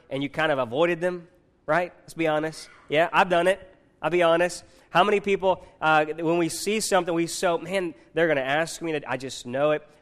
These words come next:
I know as soon as I see them, they're gonna ask me if they can borrow my truck. I heard they were moving, and I'm just gonna pretend like my wife's got the truck today," or whatever. There's, that's just human nature. I don't know,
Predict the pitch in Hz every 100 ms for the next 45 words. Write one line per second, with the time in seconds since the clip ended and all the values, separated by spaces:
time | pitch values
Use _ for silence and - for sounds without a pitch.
0 | - 120 143 180 202 185 185 180 180 151
1 | 135 135 135 135 151 - 165 151 135 131
2 | 123 135 139 139 135 120 - _ _ _
3 | _ _ - 131 139 202 208 214 208 220
4 | 226 233 233 220 _ _ _ - 160 165
5 | 175 165 180 165 160 - - 165 - 185
6 | 202 190 165 170 180 170 156 143 131 143
7 | - 127 127 180 190 262 254 240 160 110
8 | - - - 226 190 214 - _ _ -
9 | 170 262 - 262 - 226 214 190 190 175
10 | 120 104 - 165 202 196 196